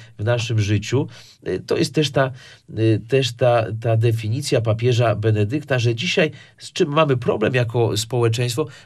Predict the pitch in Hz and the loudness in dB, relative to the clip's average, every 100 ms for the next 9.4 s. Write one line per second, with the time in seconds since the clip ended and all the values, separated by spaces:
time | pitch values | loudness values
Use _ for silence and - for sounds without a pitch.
0 | - 135 139 131 117 - - 110 - - | -6 0 0 0 -6 -16 -4 -2 -2 -2
1 | 143 139 120 123 135 156 135 135 - 107 | 2 2 4 2 2 0 0 -2 0 -2
2 | 101 95 101 101 98 - 104 98 - 120 | 0 0 -2 -2 -6 -4 -4 -4 -2 0
3 | 113 110 113 110 - - 156 175 156 120 | 2 2 2 0 -2 -4 4 6 6 4
4 | 113 110 - 101 113 113 113 110 110 - | 2 0 -6 0 2 2 4 4 2 -6
5 | 107 113 113 107 107 110 113 - 170 - | 0 2 4 2 2 2 2 -2 -6 -6
6 | - 165 160 151 - - 135 139 131 139 | -2 -2 -2 -6 -12 -8 -4 -2 -2 -2
7 | 123 127 113 120 113 123 143 120 120 131 | -2 0 0 2 0 2 4 6 4 4
8 | - 127 120 113 - 110 113 110 135 143 | 0 -2 -4 -4 -10 2 4 6 4 2
9 | 117 135 127 | 0 0 -2